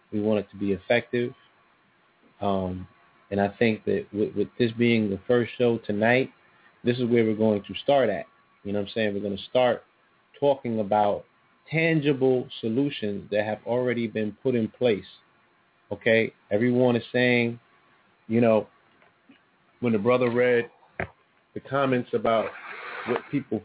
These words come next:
felt, what they had to say about the quote-unquote conscious community in twenty thirteen, I heard a lot of things being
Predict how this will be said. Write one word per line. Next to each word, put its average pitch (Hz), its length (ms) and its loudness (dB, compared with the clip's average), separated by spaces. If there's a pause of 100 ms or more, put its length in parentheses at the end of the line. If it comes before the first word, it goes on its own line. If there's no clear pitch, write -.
felt, 127 320 4 (1160)
what 117 200 -2
they 113 140 0
had 113 240 -4
to 98 60 -20 (120)
say 120 160 4
about 107 420 2 (360)
the - 80 -20
quote-unquote 123 580 0
conscious 117 360 -2
community 113 440 -2
in 101 80 -8
twenty 117 280 -4
thirteen, 120 560 -2 (760)
I - 20 -4
heard 123 160 4
a 123 40 4
lot 123 240 2
of 113 120 -6
things 127 320 -4
being 110 260 -4